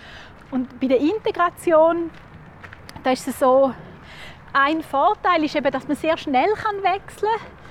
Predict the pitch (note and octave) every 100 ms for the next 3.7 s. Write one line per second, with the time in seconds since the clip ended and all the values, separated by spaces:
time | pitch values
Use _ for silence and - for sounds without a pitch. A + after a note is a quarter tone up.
0 | - - - C4+ B3+ F4+ F4+ F#4 - E4+
1 | E4 D4 D4 C#4+ A#3+ D4+ F#4 D#4 - E4+
2 | - - C#4 C4 C4 C4+ - - - -
3 | - - C4+ - D4 G4 A4